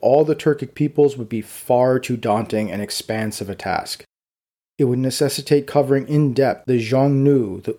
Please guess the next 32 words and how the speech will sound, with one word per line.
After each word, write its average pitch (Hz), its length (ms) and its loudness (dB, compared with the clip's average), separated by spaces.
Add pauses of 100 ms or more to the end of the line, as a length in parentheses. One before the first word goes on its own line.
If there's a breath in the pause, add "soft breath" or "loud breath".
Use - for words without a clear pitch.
Uzbeks, 127 600 -2
the 104 80 -4
Kazakhs, 120 640 -2
the 107 100 -2
Uyghurs, 113 720 -2
the 104 100 -8
Central 135 540 2
Asian 123 280 2
Emirates, 123 600 -2
the 107 140 -8
Mamluks, 113 840 -2
the 101 120 -10
Mughal 135 480 2
and 127 100 -2
Safavid 123 480 -4
empires, 104 680 -4
the 101 120 -6
Golden 143 480 0
Horde, 123 460 2
the 104 80 -8
Russian 127 340 -4
Tatars, 110 760 -2
the 127 60 -4
Timurids, 120 680 2
Attila 147 340 2
the 123 140 2
Hun, 139 320 2
and 104 120 -4
the 98 60 -4
Tang 135 480 -2
dynasty. 117 560 -6 (560)
Instead, 131 640 0